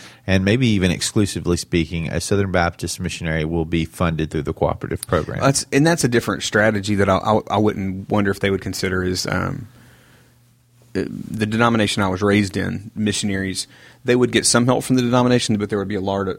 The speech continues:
Speaker 2: a large degree of, um, funding they would
Speaker 1: Yeah.
Speaker 2: be responsible for raising. So,
Speaker 1: And it sounds like Plaid is, is considering doing a lot of,
Speaker 2: Yeah.
Speaker 1: uh, that, that kind of thing. I, I will say,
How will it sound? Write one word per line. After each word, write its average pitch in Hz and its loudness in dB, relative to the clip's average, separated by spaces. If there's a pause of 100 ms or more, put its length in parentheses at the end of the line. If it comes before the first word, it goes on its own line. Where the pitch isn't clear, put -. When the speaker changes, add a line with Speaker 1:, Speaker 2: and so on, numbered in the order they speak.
(100)
Speaker 2:
a 104 -6
large 101 -2
degree 95 0
of, 101 -2
um, - -8 (480)
funding 98 -2
they 104 -8
would 92 -10
Speaker 1:
Yeah. - 0
Speaker 2:
be - -6
responsible 98 -6
for 95 -4
raising. 92 -2
So, - -6
Speaker 1:
And 127 -4
it 139 -2
sounds 240 0
like 113 0
Plaid 104 2
is, 92 -2
is 95 -4
considering 85 -2
doing 80 -2
a 71 -2
lot 73 -2
of, - -4
Speaker 2:
Yeah. - -6
Speaker 1:
uh, 58 -8 (120)
that, 82 -2
that 82 0
kind 87 -2
of 80 -6
thing. 87 -2
I, 123 -2
I 156 0
will 175 2
say, 101 0